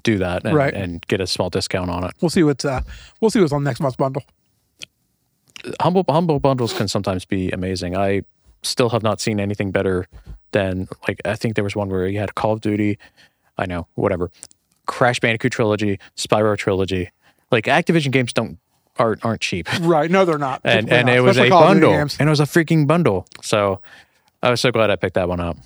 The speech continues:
Speaker 1: Or, or the Resident Evil one, since I'm playing through it, it was, like, thirty dollars for most of the series.
Speaker 2: Yeah, yeah, for sure.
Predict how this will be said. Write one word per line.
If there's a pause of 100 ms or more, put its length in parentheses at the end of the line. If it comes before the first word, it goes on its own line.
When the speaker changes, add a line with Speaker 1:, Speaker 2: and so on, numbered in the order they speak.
(440)
Speaker 1:
Or,
or
the
Resident
Evil
one,
since
I'm
playing
through
it,
it
was,
like,
thirty
dollars
for
most
of
the
series.
Speaker 2:
Yeah, (880)
yeah,
for
sure.